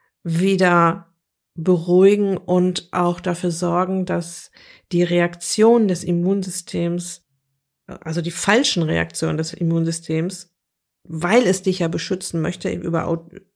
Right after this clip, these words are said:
über autoimmune Störungen haben wir ja schon ganz oft hier gesprochen,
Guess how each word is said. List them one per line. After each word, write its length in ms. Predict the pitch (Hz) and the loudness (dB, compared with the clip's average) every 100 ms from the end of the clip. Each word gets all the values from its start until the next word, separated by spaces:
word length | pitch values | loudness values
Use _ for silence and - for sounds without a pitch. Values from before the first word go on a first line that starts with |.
| - | -8
über 240 | 170 170 | -4 -2
autoimmune 500 | - 165 165 175 175 | -2 -4 -2 -2 -2
Störungen 380 | 170 175 175 175 | -4 -2 -2 0
haben 80 | 165 | 0
wir 80 | 170 | -2
ja 60 | |
schon 160 | 165 170 | -2 -4
ganz 180 | 170 175 | -4 -6
oft 180 | 170 - | -10 -6
hier 80 | 170 | -6
gesprochen, 680 | 165 - 165 165 185 185 | -6 -6 -6 -2 -4 -4